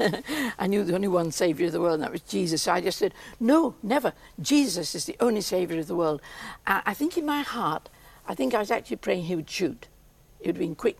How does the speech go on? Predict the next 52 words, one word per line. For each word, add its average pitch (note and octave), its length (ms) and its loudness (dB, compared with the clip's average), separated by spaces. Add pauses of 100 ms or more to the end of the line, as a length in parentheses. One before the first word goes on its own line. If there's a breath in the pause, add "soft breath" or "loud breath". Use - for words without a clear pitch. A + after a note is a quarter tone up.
(180)
clean, F#3 380 -2
finished. - 440 -6 (880 loud breath)
But, - 180 -2
but, F3 340 0
uh, - 120 2 (800 loud breath)
out C#4 220 2
on C#4 120 2
the B3 80 2
ver-, G#3+ 240 -2 (260)
out A#3+ 200 0
on A3 260 -2
the F3+ 60 -6
courtyard D#3+ 760 -4 (220 loud breath)
was D#3 120 -10
one G#3 140 2
of G#3 60 -2
my G3 260 -2 (220)
junior G#3 300 -2
students E3 720 -4
from D#3 160 -8
the D3+ 60 -6
college, C3 520 -8 (400 loud breath)
uh, G3 200 -4
and, F3 320 0
uh, - 40 2
he F3 160 0
was E3+ 180 -4
being D3+ 200 -4
held F3 280 -2
by E3+ 120 -2
these D#3 220 -8
men, D3 220 -6 (340 loud breath)
and F3+ 100 -6
he G3+ 60 0
broke A3+ 340 6
loose G3+ 320 -2
and F#3 80 -8
he F3+ 80 -6
threw D4 340 -2
himself A#3 380 0
between F3+ 340 -4
me A3 140 4
and G#3 120 2
this F#3+ 160 -4
little F#3 160 -6
soldier. D#3+ 340 -2
He D#3 40 -4
said, - 220 -8
"You E3 60 -4
don't B3 280 2
touch - 320 -8
her, C3 160 -10